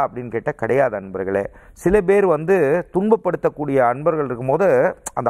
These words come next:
ஆப்போசிட் சைடுல இருக்கிறவங்க என்ன பண்ணுவாங்க? வயிறு எறிஞ்சு திட்டிப்புடுவாங்க. அப்போ இதெல்லாம் என்ன ஆகும்னா கர்மத்துல போய் சேரும். கர்மக்காரகனான சனீஸ்வர பகவானுக்கு அதெல்லாம் பார்த்துட்டே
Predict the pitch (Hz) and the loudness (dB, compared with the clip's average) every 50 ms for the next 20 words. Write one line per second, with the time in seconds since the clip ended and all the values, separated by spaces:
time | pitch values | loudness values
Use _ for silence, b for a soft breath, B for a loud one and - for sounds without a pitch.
0 | 117 139 190 - - 233 202 190 208 160 - 180 165 160 151 151 143 135 - 151 | 0 0 0 2 0 -2 -2 -2 -8 -6 -6 -4 -4 -2 0 0 0 0 0 -2
1 | 139 139 127 127 156 151 151 143 127 127 127 147 160 135 123 143 160 170 175 160 | -2 -2 -2 -4 -4 -4 -4 -6 -4 -4 -2 -2 0 0 0 0 0 0 0 0
2 | 151 151 165 156 - - - 175 - - 120 110 104 92 90 90 - _ _ B | -2 -4 -6 -6 -6 -8 -8 -8 -8 -4 -4 -2 -2 -4 -4 -8 -16 _ _ B
3 | B B B B B - - - 233 220 185 170 170 196 220 190 156 151 175 196 | B B B B B 0 0 2 0 0 2 2 2 2 2 0 -2 -4 -2 0
4 | 190 175 147 127 139 165 180 - - 160 175 202 214 240 233 - 175 147 110 - | 0 0 0 -2 -4 -6 -6 -4 0 0 0 0 0 -4 -2 -2 -2 -2 -2 -2
5 | 151 143 - 127 113 110 - 151 180 196 220 247 254 - - 202 196 196 196 175 | -4 -2 -2 -4 -4 -2 0 -2 -2 -2 -2 -4 -4 -2 2 2 2 2 2 -2
6 | 180 175 170 175 196 202 - - 151 175 202 190 - 202 185 185 170 160 160 156 | -2 -2 -2 -2 -2 -2 -2 -4 -4 -4 -4 -2 -2 -2 0 2 0 0 2 2
7 | 156 156 147 143 120 143 143 135 127 151 175 165 - 143 147 170 - 170 151 156 | 0 0 -2 -4 -2 0 0 2 2 0 0 2 2 0 0 0 -2 -6 -4 -2
8 | 165 | 0